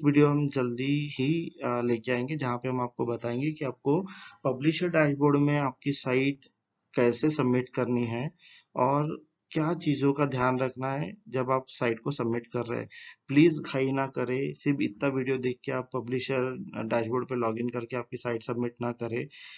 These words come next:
अ, हम आपको प्रॉपर गाइड करेंगे ने-, अ, अ,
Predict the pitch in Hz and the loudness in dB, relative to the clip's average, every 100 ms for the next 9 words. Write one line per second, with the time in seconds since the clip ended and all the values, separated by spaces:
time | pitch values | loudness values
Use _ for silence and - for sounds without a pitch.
0 | - 135 127 123 123 117 139 131 - 135 | -10 -2 2 2 0 0 -2 -4 -6 -6
1 | - 120 107 135 127 123 123 - 131 120 | 0 0 2 0 2 2 2 0 0 0
2 | 120 117 127 127 113 113 117 123 123 117 | 0 0 0 0 -2 -4 -6 -6 -6 -6
3 | - - 117 104 - | -8 -10 -8 -8 -10